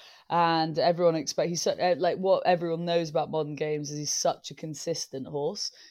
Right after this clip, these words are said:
You know, he's just always been a really consistent individual, and this was definitely a dip for him,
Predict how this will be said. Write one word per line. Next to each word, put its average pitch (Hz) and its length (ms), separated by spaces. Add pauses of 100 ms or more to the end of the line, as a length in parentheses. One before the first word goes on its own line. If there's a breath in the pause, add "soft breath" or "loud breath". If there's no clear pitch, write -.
(140)
You 160 80
know, 160 40
he's 151 120
just 165 220
always 165 460
been 160 260
a 143 60
really 147 220
consistent 151 540
individual, 147 600
and 151 260
this 170 300
was 147 140
definitely 147 640
a 147 60
dip 160 340
for - 160
him, 180 280